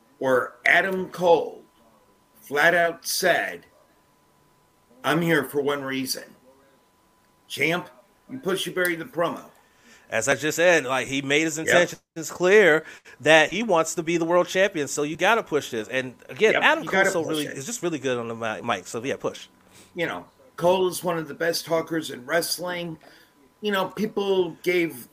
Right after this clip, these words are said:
Speaker 1: you know, four minutes, "Oh, it's a lot of grief." But there was a lot in the four-minute match, plus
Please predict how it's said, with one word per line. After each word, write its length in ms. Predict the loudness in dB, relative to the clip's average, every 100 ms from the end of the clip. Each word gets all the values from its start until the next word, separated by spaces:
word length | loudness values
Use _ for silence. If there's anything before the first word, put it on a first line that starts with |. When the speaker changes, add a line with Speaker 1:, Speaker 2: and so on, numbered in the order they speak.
| _
Speaker 1:
you 120 | -6
know, 180 | -4 -6
four 300 | -4 -2 0
minutes, 360 | 0 -2 -4 0
"Oh, 220 | 2 0
it's 140 | -2
a 60 | -4
lot 200 | -4 -4
of 80 | -4
grief." 340 | -4 -4 -8 _ _ _
But 120 | -6 0
there 120 | 0
was 160 | 0 -2
a 40 |
lot 400 | -2 2 0 0 -8
in 160 | -8 -6
the 80 | -8
four-minute 560 | -4 -4 -2 -4 -4 -6
match, 640 | -4 -2 -4 -6 -12 -12 _ _ -6
plus 600 | 2 4 4 0 -4